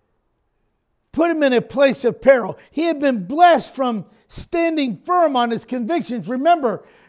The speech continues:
remember what happened earlier on in chapter one. Remember, he didn't eat of the king's meat or the, the king's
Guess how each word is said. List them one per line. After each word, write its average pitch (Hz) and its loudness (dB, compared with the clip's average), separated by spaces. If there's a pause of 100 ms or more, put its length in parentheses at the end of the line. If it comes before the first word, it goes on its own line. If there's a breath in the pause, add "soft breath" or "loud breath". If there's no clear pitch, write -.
remember 311 0
what 262 -2
happened 262 -4 (240 soft breath)
earlier 262 2
on 269 0
in 208 -6
chapter 254 -6
one. 226 -10 (680)
Remember, 254 -6
he 269 0
didn't 302 -4
eat 294 0
of 233 -4
the 240 -6
king's 254 -4
meat 285 -4
or 240 2
the, 226 -2 (240 loud breath)
the 226 -2
king's 269 -4